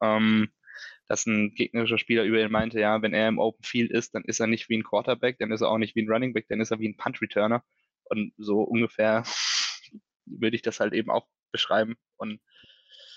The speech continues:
ja, also Kyler Murray bringt halt einfach einen X-Faktor mit, den so kein anderer Quarterback hat. Und, äh,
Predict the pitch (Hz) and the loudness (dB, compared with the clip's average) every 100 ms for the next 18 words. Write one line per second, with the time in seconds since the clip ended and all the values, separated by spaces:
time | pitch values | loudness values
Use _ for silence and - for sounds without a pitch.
0 | _ - 104 104 _ _ - 110 107 _ | _ -4 -4 -4 _ _ -6 -2 -2 _
1 | _ _ - 120 113 113 110 107 117 104 | _ _ -8 -2 0 2 0 0 -6 -4
2 | 104 104 110 110 107 - 110 - 110 110 | -2 -2 -2 -2 -4 -4 -6 -4 -4 -4
3 | - 101 104 104 - 101 101 104 101 - | -8 -8 -4 -6 -2 -2 0 0 -2 -2
4 | 101 101 101 - 104 - - 104 104 _ | -2 0 -2 -4 -6 -6 -10 -8 -8 _
5 | _ _ _ _ _ _ - 98 | _ _ _ _ _ _ -2 0